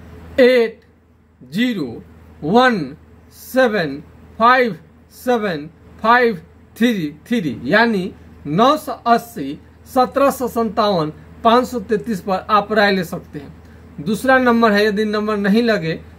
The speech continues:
तो दूसरा नंबर है सेवन ज़ीरो सेवन डबल ज़ीरो ट्रिपल थ्री फ़ोर टू, यानी सत्तर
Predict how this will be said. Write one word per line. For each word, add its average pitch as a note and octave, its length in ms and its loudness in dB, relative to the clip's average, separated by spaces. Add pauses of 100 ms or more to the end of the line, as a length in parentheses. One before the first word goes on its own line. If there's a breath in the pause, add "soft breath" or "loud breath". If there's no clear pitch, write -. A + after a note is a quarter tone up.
तो F3+ 60 -6
दूसरा F#3+ 380 0
नंबर G#3+ 340 0
है D#3 400 -2 (120)
सेवन A#3+ 460 4
ज़ीरो D#3 380 -6 (380)
सेवन A#3 440 2
डबल A3+ 320 2
ज़ीरो D#3 380 -4 (380)
ट्रिपल A#3+ 380 2
थ्री F3 340 -2 (240)
फ़ोर A3 320 4
टू, C#3 220 -4 (360 soft breath)
यानी A3+ 460 0 (180)
सत्तर A3 680 -2